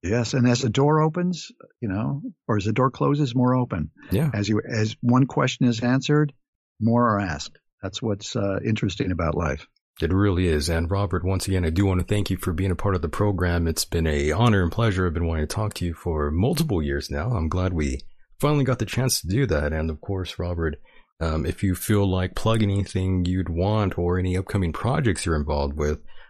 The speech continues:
Speaker 2: uh, now is the time to, uh, tell us a little bit about that.
Speaker 1: Well, you can follow me on, on Facebook, Twitter. Uh, also, I do cameos. If you want, like, a little, <laughs> little,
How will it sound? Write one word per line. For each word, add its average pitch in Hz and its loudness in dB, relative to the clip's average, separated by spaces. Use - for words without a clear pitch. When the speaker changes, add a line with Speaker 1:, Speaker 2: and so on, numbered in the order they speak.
Speaker 2:
uh, 80 -2
now 98 -2
is 123 2
the 117 0
time 123 0
to, 117 2
uh, 113 0
tell - -2
us 165 0
a - 0
little 87 4
bit 71 -2
about 69 -4
that. 69 -4
Speaker 1:
Well, 123 2
you 165 0
can 98 0
follow 110 4
me 110 4
on, 98 4
on 90 0
Facebook, 123 0
Twitter. 123 2
Uh, 95 0
also, 110 4
I 98 2
do 101 0
cameos. 147 4
If - -10
you 104 0
want, 101 0
like, 104 -2
a 107 0
little, 101 0
<laughs> - -10
little, 123 2